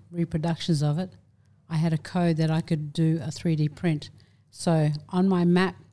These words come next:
that I have in this exhibition are three D prints of the stars,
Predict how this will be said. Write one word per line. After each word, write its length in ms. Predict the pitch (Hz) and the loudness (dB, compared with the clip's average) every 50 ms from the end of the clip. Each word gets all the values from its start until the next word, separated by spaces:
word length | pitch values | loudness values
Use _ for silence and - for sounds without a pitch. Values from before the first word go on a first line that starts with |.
| _ _ _ | _ _ _
that 100 | - 165 | -10 -4
I 60 | 160 156 | -2 -2
have 240 | 147 151 175 160 | 0 0 0 0
in 100 | 156 156 | 2 2
this 180 | 160 156 147 - | 2 0 0 -2
exhibition 720 | 170 156 - - 165 160 185 175 - - 160 156 165 165 - - _ _ _ _ _ _ _ _ _ _ - 170 | -6 -6 -6 -6 -4 -2 -2 -2 -2 -2 -4 -4 -4 -4 -8 -14 _ _ _ _ _ _ _ _ _ _ -6 -2
are 160 | 160 160 151 | 0 0 0
three 400 | 147 - - - 190 180 175 165 | -2 -4 -6 -2 0 2 2 2
D 180 | 156 170 170 | 2 2 2
prints 540 | 165 165 - - - 190 170 160 - - - - - - | 2 -2 -4 -4 0 2 2 2 0 -4 -10 -12 -12 -6
of 200 | 170 165 147 147 | -4 -4 -2 -2
the 100 | 156 156 | -4 -6
stars, 840 | 143 - - - - 175 170 160 156 156 151 147 147 147 143 - | -6 -6 -6 -4 -2 -2 0 0 0 0 0 0 -2 -2 -4 -8